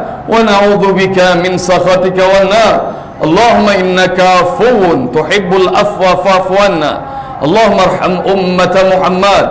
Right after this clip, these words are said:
Allahumma ansur ummata Muhammad. Allahumma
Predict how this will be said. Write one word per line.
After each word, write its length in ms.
Allahumma 720
ansur 480
ummata 560
Muhammad. 640
Allahumma 560